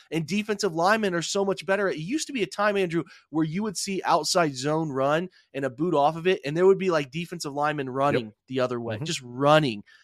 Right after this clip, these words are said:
Speaker 1: And it doesn't happen anymore. They redirect, and they understand the value of keeping him boxed in, redirecting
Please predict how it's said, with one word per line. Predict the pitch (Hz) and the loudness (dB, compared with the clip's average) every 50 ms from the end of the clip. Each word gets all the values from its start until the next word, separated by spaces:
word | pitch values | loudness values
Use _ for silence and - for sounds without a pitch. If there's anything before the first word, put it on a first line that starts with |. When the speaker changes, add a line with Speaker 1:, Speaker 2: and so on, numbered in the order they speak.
| _ _ _ - | _ _ _ -8
Speaker 1:
And | 127 151 | -6 -4
it | 165 151 131 - | -4 -4 -2 2
doesn't | 180 190 202 190 180 185 147 - | 2 4 4 4 2 0 -2 -4
happen | - 170 185 214 220 - 196 185 | -4 0 0 0 2 2 0 0
anymore. | 170 156 147 143 139 135 | 0 0 -2 -2 -2 -2
They | 127 151 143 143 | -2 -2 -4 -4
redirect, | 131 151 185 214 208 190 180 180 196 196 196 - | -2 -2 -2 -2 0 0 2 4 4 4 2 0
and | 156 156 | -4 -4
they | 156 - | -4 -2
understand | 151 170 170 170 - - 190 185 190 190 | -2 -2 -2 -2 -4 -2 -2 -2 -2 -2
the | 165 | 0
value | 151 156 151 156 151 151 143 | 4 4 4 4 4 2 0
of | 135 - _ - - _ _ _ | -2 -4 _ -20 -20 _ _ _
keeping | - - 208 190 233 226 | -8 -6 -6 -4 -4 -4
him | 226 220 | -4 -4
boxed | 175 180 185 180 180 - - - | 0 4 4 4 4 2 0 -4
in, | 180 165 156 156 147 - _ _ _ _ | -2 -2 -2 -2 -4 -8 _ _ _ _
redirecting | 127 139 175 214 233 202 220 202 170 185 202 202 202 - 202 190 185 180 | -6 -4 -2 -2 -2 -2 -2 0 4 4 4 2 2 -4 -6 -6 -6 -8